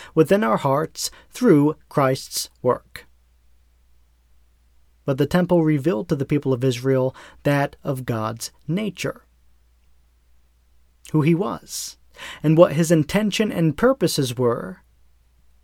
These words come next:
for not only them, but for also all who submit to as well. But the workers who were first tasked with building it,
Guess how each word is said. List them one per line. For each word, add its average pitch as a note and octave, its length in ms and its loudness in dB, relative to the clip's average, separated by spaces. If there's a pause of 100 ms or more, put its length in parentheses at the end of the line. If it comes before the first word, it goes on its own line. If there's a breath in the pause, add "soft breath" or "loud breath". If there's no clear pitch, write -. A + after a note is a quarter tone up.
(460)
for D#3 160 6
not D3+ 240 4
only C#3+ 280 2
them, F#3 420 -2 (1040)
but C#3 220 -2
for C3+ 200 2
also C3+ 760 0 (920)
all F3 200 8
who G3+ 160 0
submit D#3 460 -2
to D#3+ 160 0
as B2 180 -2
well. - 300 -6 (1900)
But C#3+ 120 0
the D3 80 6
workers F3 480 2
who E3+ 60 0
were D#3 120 2
first E3 340 -2
tasked D#3+ 460 -6
with D3 320 -2 (260 soft breath)
building D#3 420 4
it, - 280 -12